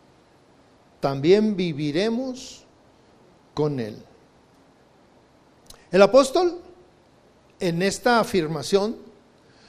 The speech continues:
no se está refiriendo a la muerte física por el martirio.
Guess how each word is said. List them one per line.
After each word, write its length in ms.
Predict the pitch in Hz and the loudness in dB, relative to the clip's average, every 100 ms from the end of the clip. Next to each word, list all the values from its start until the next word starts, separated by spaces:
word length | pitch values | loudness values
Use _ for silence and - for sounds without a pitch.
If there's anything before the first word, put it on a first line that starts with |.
| - - _ _ - | -20 -20 _ _ -8
no 280 | 180 208 247 | 0 2 2
se 120 | 277 | -2
está 220 | - 240 | 0 2
refiriendo 760 | 233 240 202 208 220 240 240 240 | 2 -2 -2 0 2 2 0 -2
a 100 | 180 | -2
la 120 | 175 | -2
muerte 760 | 175 190 196 - 226 220 - - | -2 -4 -4 0 0 0 -4 -12
física 680 | - 247 - 247 - 220 - | -6 -6 -4 -8 -4 -4 -4
por 340 | - 190 175 | -2 0 2
el 160 | 170 165 | 0 -2
martirio. 920 | 165 151 - - - 190 180 131 | -6 -8 -12 -10 -4 -4 -4 -10